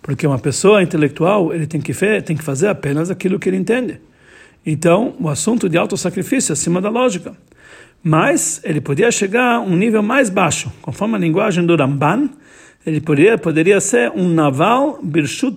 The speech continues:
Torah Rahman al-Islam, ou seja, um perverso ímpio baseado nas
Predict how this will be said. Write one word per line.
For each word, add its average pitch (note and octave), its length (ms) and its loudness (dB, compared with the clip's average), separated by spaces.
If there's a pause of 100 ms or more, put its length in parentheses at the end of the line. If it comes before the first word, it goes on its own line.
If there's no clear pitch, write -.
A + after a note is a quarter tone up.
(120)
Torah G3 320 2
Rahman D3+ 320 0
al-Islam, C3 460 -2
ou A#2+ 80 -6
seja, F#3 540 2 (380)
um D#3+ 160 2
perverso E3 720 2
ímpio F#3+ 520 2 (760)
baseado G3+ 920 2 (140)
nas F#3+ 480 -4